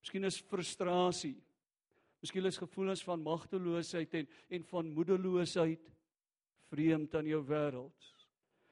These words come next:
Kom ons pas hierdie goue reël, hierdie maatstaf nog steeds toe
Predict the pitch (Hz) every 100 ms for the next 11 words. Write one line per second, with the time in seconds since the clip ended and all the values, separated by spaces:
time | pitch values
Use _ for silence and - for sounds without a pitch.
0 | _ - 156 - 170 160 - 160 156 156
1 | - _ _ _ _ - - - 180 185
2 | 175 175 165 127 120 - 156 165 165 160
3 | - 170 - _ _ _ _ 170 - -
4 | 269 254 - - 147